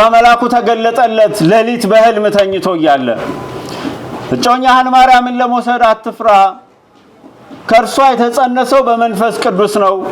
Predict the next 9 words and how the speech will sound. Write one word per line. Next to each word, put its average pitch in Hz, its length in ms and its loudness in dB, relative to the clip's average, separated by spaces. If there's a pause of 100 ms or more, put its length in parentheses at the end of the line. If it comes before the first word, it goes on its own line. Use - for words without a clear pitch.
(2000)
ሕዝቡን 233 420 0
ከኃጢአት 254 560 2
ያድናቸዋልና 247 920 2 (100)
ስሙን 240 360 -2
ኢየሱስ 233 480 -2
ብለህ 233 240 0
ትጠራዋለህ። 196 800 2 (1200)
ይህም 254 300 0
በነቢዩ 254 460 -2